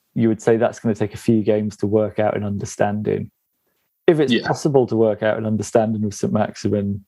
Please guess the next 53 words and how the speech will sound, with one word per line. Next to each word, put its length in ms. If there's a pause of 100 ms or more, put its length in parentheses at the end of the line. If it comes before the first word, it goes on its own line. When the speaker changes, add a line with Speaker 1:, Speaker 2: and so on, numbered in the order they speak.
(100)
Speaker 2:
<laughs> 380
Speaker 1:
which 140
seems 360
hard 300
'cause 120
he 140
doesn't 220
seem 200
to 120
know 120
<laughs> 100
where 160
he's 100
gonna 240
go, 260 (1040)
then 260
Speaker 2:
Did 180
you 80
see 180
the, 360 (140)
Speaker 1:
we'll 260
Speaker 2:
the, 100
Speaker 1:
have 80
to 60
Speaker 2:
um, 120
Speaker 1:
see. 380 (580)
Speaker 2:
<laughs> 0
the, 880
uh, 760
so 280
after 280
the 120
game, 500 (640)
<laughs> 0 (600)
Maximum, 640 (360)
like, 220
all, 340
he 160
must 300
have 120
been, 160
like, 180
doing 260
it 140
in 140
the 100
car 400
on 120
the 60
way 220
home 280
or 80
something. 400